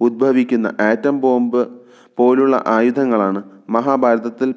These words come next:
പരാമർശിക്കുന്ന അസ്ത്രങ്ങൾ. ആറ്റം ബോംബ് ആദ്യമായി പരീക്ഷിക്കുമ്പോൾ അതിൽ നിന്നും ഉണ്ടായ ആകാശം മുട്ടുന്ന തീഗോളം കണ്ട് ആറ്റം ബോംബിന്റെ പിതാവെന്നറിയപ്പെടുന്ന റോബർട്ട് ഒപ്പൻഹൈമറിന്റെ മനസ്സിൽ തെളിഞ്ഞത്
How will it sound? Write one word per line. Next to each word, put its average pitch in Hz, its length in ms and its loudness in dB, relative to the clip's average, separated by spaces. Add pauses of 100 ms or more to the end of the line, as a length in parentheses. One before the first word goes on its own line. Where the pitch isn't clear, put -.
പരാമർശിക്കുന്ന 113 880 -2
അസ്ത്രങ്ങൾ. 95 500 -10 (1600)
ആറ്റം 151 380 0
ബോംബ് 165 240 0
ആദ്യമായി 131 400 0
പരീക്ഷിക്കുമ്പോൾ 110 800 -4 (800)
അതിൽ 135 320 0
നിന്നും 143 400 0
ഉണ്ടായ 107 460 0
ആകാശം 131 560 -2
മുട്ടുന്ന 117 340 -4
തീഗോളം 117 640 -2
കണ്ട് 95 260 -8 (480)
ആറ്റം 135 320 -2
ബോംബിന്റെ 151 380 0
പിതാവെന്നറിയപ്പെടുന്ന 113 1040 -2
റോബർട്ട് 120 540 -2 (220)
ഒപ്പൻഹൈമറിന്റെ 107 800 -2
മനസ്സിൽ 110 520 -4
തെളിഞ്ഞത് 107 520 -4